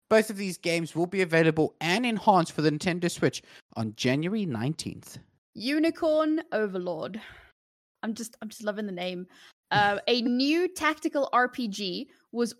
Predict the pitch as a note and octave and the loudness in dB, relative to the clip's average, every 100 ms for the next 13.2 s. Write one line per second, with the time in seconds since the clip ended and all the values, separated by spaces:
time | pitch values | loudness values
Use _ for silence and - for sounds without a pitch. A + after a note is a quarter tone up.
0 | - A#3+ E4+ F4 D4+ B3+ G3+ F3 F3 - | -2 0 0 0 0 0 0 -2 -2 -6
1 | - G#3+ G#3+ B3+ B3+ A3+ G#3+ G#3+ - G3+ | -6 -6 -6 -4 -4 -4 -4 -6 -2 -2
2 | - F#3+ - G#3 G#3+ - - F#3+ F#2 - | -2 -8 -2 -2 -2 -10 -10 -8 -8 -8
3 | - - _ _ A#3 A#3 C4 D#4 F4+ F4+ | -12 -14 _ _ -6 2 4 4 0 -4
4 | F4+ - A3+ G#3+ G#3+ G#3+ - A3 A3 G#3 | -6 -2 4 6 6 2 -4 -4 -2 2
5 | A3 C4 C#4 - B3+ A#3+ B3+ C4 - A#3+ | 2 0 -6 -4 0 2 2 -2 -6 -8
6 | G#3 - _ - A4 A4 E4 C4 B3+ B3+ | -8 -10 _ -4 -4 -2 -2 0 0 -2
7 | A#3 - - C#4+ C4+ F#3+ - - _ B3+ | -8 -8 -6 -4 -4 -8 -14 -20 _ -4
8 | B3 B3 B3+ - G4 - D4 G#3+ G3+ - | 0 -2 -2 -6 -8 -8 -8 -6 -8 -6
9 | E4 D#4+ - - B3 B3+ - F3+ B2+ - | -4 -4 -4 2 2 2 0 -8 -8 -4
10 | A3 G#3 G3+ A#3 D#4 E4 D#4 C#4 C4 B3 | -4 -4 -4 -2 0 -2 -4 -4 -4 -2
11 | C4 F#3+ F3+ F#3 - - - F#4 - A3+ | 0 0 -4 -8 -12 -4 -2 -2 -4 -4
12 | G3+ F3+ F#3+ F#3 F3+ F#3 F#3 F3+ - F#3+ | -2 -2 -4 -6 -6 -8 -12 -12 -12 -10
13 | F3 | -10